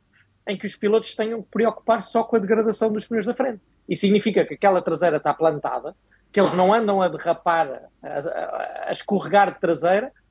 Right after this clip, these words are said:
e conseguem ter os pneus traseiros mu-, em muito boa, em muito boa condição. Eu durante os treinos livres, eh, reparei muito no, no, nos helmet cams dos pilotos da McLaren, porque podia-se ver a, a temperatura dos pneus,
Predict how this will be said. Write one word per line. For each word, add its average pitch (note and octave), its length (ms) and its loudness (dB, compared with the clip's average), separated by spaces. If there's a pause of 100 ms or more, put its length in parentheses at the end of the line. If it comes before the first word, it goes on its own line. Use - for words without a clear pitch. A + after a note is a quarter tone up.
(160)
e - 80 -14
conseguem G#3 360 -2
ter G#3 160 -4
os G3+ 140 -10
pneus G#3 380 -6
traseiros G3+ 420 -2
mu-, A3 500 -6
em G#3 160 0
muito G#3+ 280 -2
boa, A3 500 4 (340)
em F#3 100 0
muito G3+ 180 4
boa G#3 160 4
condição. A#3 360 2
Eu F3+ 80 4
durante G3+ 240 4
os - 120 -16
treinos G#3+ 240 2
livres, F3+ 320 0
eh, F#3+ 320 -4
reparei G3+ 320 2
muito G3+ 260 -2
no, D#3+ 260 -4 (400)
no, E3 280 2
nos E3 180 -2
helmet F#3+ 340 4
cams F3 280 -4
dos D#3 160 -14
pilotos E3 260 -6
da E3+ 60 -4
McLaren, E3 480 0
porque C#3+ 200 -14
podia-se D#3+ 360 -4
ver D#3 160 2
a, C#3 240 0
a - 20 -8
temperatura D#3+ 480 -4
dos C#3+ 180 -6
pneus, D3+ 400 -6